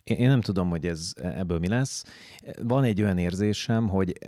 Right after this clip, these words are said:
ezt a, a gépekkel együtt létezést, kicsit ilyen transhumanista gondolat, ezt egyszerűen meg kell tanulnunk. Tehát ez része lesz az életünknek, hogy mi gépekkel együtt működve állítjuk, állítunk elő tartalmakat,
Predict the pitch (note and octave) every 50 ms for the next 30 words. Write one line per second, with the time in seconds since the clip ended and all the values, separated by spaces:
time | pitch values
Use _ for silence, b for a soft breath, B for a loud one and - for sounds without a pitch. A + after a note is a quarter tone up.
0 | - - - F#2+ F#2 F2 - - - F#2+ F2 E2+ E2+ E2 E2+ F2 - F#2+ F2+ F2+
1 | A2+ B2+ B2 - G2 F2+ - - F#2 F2 F#2 F#2+ E2+ D#2+ E2+ E2+ D#2+ - _ -
2 | - - F#2+ F2+ E2 D#2+ - - D#2 C#2+ D2 C#2 D2+ G#2 - - - - E2 -
3 | F2+ - E2 D#2+ D#2 D2+ C#2 - E2 D#2+ D#2 - - D#2+ D#2+ D2+ C#2+ C#2+ - -
4 | - D2 C#2+ D#2 D#2 E2+ G2 A2 B2 B2 - - G2 F2+ - - - A#2 G#2 -
5 | - _ _ _ - - F2+ E2+ F#2+ G2+ F#2+ F#2+ F#2+ G2 F#2 - - D#2+ D#2 -
6 | E2 D#2 D2 C#2+ C#2+ C#2+ C2+ C#2 C#2+ - E2 D#2+ - F2+ G2 G2 A#2 G#2+ F2+ -
7 | - E2 E2 E2 - - - - - D#2 F#2 A#2 A#2+ - C3+ B2+ B2 A#2+ A2+ -
8 | - F#2+ F#2 E2+ E2+ E2+ F#2 G2+ A2 A2+ A#2+ A2+ B B B B B - G2+ G#2
9 | G#2 - - E2+ - - - D#2 D2 F2+ E2 D2+ E2 D#2+ - - F2+ E2+ E2+ E2
10 | - - D#2+ C#2 D#2 D#2 - - E2+ E2 D#2+ D#2 D#2 - - - - D2+ - -
11 | F2 F2 F2 F2 - - D#2 D2+ D2+ D2+ C#2+ C#2 - D#2 E2+ - - A#2 A#2 B2
12 | A#2+ - D3 C#3+ B